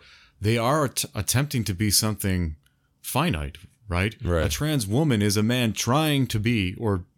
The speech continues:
Speaker 1: to convince others, including himself, that he is now a herself, that he is a, a woman,
Speaker 2: Mm-hmm.
Speaker 1: that, that she is now a woman.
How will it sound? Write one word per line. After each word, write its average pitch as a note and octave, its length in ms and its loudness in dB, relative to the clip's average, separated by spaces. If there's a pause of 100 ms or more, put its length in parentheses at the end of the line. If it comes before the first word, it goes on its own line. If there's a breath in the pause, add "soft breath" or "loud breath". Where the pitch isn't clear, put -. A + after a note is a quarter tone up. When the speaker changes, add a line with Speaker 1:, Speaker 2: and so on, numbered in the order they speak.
(180)
Speaker 1:
to G2+ 100 -2
convince A2 560 0
others, F2+ 560 0
including G2 600 -2
himself, D#2+ 640 -2 (340 loud breath)
that G2 140 0
he A#2 140 2
is G2 120 0
now G2+ 240 2
a D#2+ 60 -2
herself, D2+ 680 -2
that F2+ 200 -2
he A2 120 0 (140)
is A2 160 0
a, G#2 80 -2 (140)
a A2 100 -2
woman, G2 460 -2
Speaker 2:
Mm-hmm. E2 380 -4
Speaker 1:
that, F2+ 140 -4
that G2 160 0
she - 180 2
is A2+ 260 0
now G#2 280 2
a F2+ 60 -2
woman. F2 360 -2